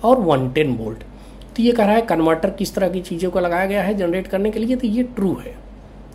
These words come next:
यस, लगाया गया है उसमें इस तरह की चीज़ें। अगला प्रश्न है कि गाड़ी में जैसे train maintenance करते हैं, तो हमने आज तक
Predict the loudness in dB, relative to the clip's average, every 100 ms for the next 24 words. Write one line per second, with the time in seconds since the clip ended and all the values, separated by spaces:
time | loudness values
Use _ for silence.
0 | -8 -6 -8 -6 -2 0 -2 -8 -12 -14
1 | -14 -16 -14 -14 -14 -16 -16 -16 -16 -16
2 | -18 -20 -20 -20 -20 -20 -20 -20 -20 -20
3 | -20 -18 -18 -18 -18 -18 -20 -20 -20 -20
4 | -20 -20 -20 -20 -20 -8 -2 4 4 4
5 | 0 0 0 0 -2 -8 -4 0 0 0
6 | 0 2 2 0 -2 -2 -4 -2 0 2
7 | 2 0 2 2 0 -4 -4 -4 -4 -4
8 | -6 -6 -6 -4 -4 -4 -8